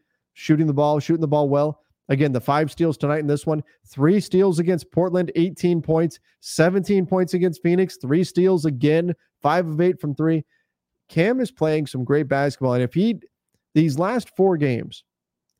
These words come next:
if he were to do this all season long, whew, that would be a huge find for the Lakers. Huge,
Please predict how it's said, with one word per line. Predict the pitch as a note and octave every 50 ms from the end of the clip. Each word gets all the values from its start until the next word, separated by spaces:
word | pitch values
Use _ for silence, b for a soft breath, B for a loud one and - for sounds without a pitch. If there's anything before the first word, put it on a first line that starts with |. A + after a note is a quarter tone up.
| _ _ _ _ _ _ _ _ -
if | D3+ D3+ C#3+
he | - F#3 A3
were | B3+ C#4 C4+
to | A#3 G3+
do | D3 B2+ D3 F3+ F3
this | D3 B2 B2+ C#3 C3 - - - - - - - _ _ _ _ _ _ _ _ _ _ _ _ _ -
all | C#3 D#3 F3+ G3
season | - - F#3 F#3+ F3 C#3+ D3 C3
long, | B2 C3 D#3 G3 G#3+ A3+ G#3 G3 _ _ _ _ _ _ _ _ _ _ _ _ _ _ - - - _ _ _ _ _ _ _ - - -
whew, | A3+ G#3 C#3 G2+ - _ _ _ _ _ _ _ _ _ _ _ _ _ _ _ _ _ _ _ _ _ _ -
that | C#3+ E3 F3+
would | F3 D3+
be | D#3 D3+
a | C3+ B2+
huge | A#2 - - - - A3+ B3+ B3 G#3+ D#3+ C#3 G#2+ - - E3 -
find | - D3 C#3 C3 B2 A2+ G2+
for | B2
the | A2+ A#2
Lakers. | A2 G2+ G2 - - - - - _ _ _ _ _ _ _
Huge, | _ - A#3+ C#4 C#4 F3+ C3 - - - - _